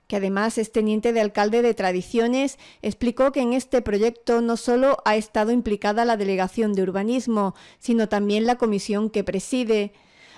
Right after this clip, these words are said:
Apuntó Collado que la calle San Felipe presenta varios problemas que hay que solucionar. Por un lado, que el acerado es muy estrecho. Además, la calzada de adoquines se ha ido deteriorando con el tiempo.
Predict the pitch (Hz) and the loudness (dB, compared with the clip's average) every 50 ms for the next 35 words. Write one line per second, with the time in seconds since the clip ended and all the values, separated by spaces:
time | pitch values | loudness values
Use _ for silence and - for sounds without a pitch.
0 | - - 220 214 226 226 226 220 - 233 233 233 226 233 220 208 208 220 220 240 | -4 -2 -2 0 0 0 -2 0 2 2 2 2 2 2 0 2 2 2 4 4
1 | 269 294 294 294 262 226 214 208 202 196 190 196 190 214 190 185 185 - 196 196 | 2 2 2 2 0 0 0 0 0 0 0 -2 -2 -4 -4 -6 -4 -4 -4 -4
2 | 214 226 208 269 269 262 254 226 - - 208 208 208 233 220 208 196 196 202 214 | -2 0 2 2 2 2 0 -2 -2 -2 -2 -2 0 0 0 2 2 0 0 0
3 | 226 240 233 - - - 208 196 196 220 233 240 233 233 254 247 - - 240 220 | 0 -2 -2 -4 -2 -2 0 2 2 2 2 2 2 2 0 -2 -4 -2 0 2
4 | 196 196 220 214 - 233 220 - 226 196 185 180 - - 208 196 208 233 240 233 | 2 2 2 2 0 -2 -2 -2 -2 -2 -2 -2 -2 -2 -2 -2 0 0 2 0
5 | 214 202 208 - - - - - - - _ - 226 220 233 233 226 220 226 226 | 0 -2 -6 -12 -18 -20 -20 -20 -20 -12 _ 0 2 4 4 6 6 6 6 6
6 | 233 254 269 294 294 - - 240 214 196 190 185 - 208 196 202 202 208 226 220 | 6 6 4 4 2 2 0 2 2 2 0 0 -2 -2 0 0 2 2 2 2
7 | 220 196 214 202 196 190 185 180 - - - 240 247 247 247 - - 233 214 196 | 2 0 -2 -2 -2 -2 -2 -4 -4 -2 0 0 0 0 0 0 0 0 0 0
8 | 196 - _ - - - - - 208 196 202 202 208 208 220 247 285 - - - | -2 -6 _ -20 -20 -20 -10 -6 -4 -2 -2 0 0 0 0 0 0 -2 -2 -2
9 | 233 220 220 214 202 196 - - 208 214 220 226 220 220 202 190 190 - - 240 | -2 0 0 0 -2 -2 0 0 2 4 4 4 4 2 2 0 0 -2 -2 -2
10 | 240 262 285 311 285 - 269 220 202 196 202 208 240 247 240 220 202 - 196 185 | 0 0 0 0 -2 -2 0 2 2 2 4 2 2 2 2 2 0 0 -2 0
11 | 185 180 175 185 208 226 247 262 285 302 294 277 226 202 185 180 180 - - 247 | 0 0 0 2 0 0 0 0 0 0 0 0 -2 -2 -2 -4 -6 -4 -2 0
12 | 254 247 233 220 - 226 214 202 196 | 2 2 0 0 0 0 0 0 0